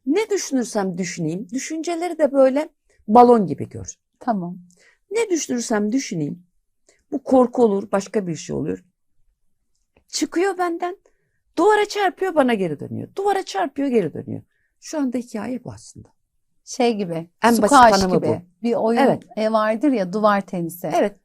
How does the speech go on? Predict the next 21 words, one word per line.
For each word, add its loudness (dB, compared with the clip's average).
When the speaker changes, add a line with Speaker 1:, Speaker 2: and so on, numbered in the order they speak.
Speaker 1:
Ne -2
gönderiyorsan 4
işte -6
ne 2
ekersen -4
biçersin -8
buradan -2
Speaker 2:
Hı 2
hı. 2
Speaker 1:
geliyor. -4
Çekim -2
yasası -4
da 0
ne 4
verirsen 0
onu -2
alırsın -6
buradan -4
geliyor. -6
Gönderiyorsun -2
geliyor. 0